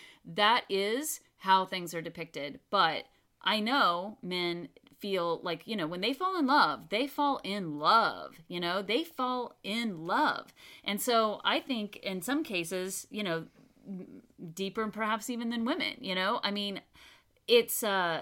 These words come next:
so I think that the idea that the dad was this devastated and that he felt so much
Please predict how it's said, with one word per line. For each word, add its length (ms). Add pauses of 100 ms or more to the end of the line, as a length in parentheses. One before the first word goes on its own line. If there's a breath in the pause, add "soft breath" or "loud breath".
(160)
so 180
I 80
think 300
that 60
the 120
idea 240
that 160
the 60
dad 260
was 160
this 160
devastated 640
and 140
that 80
he 40
felt 300
so 300
much 320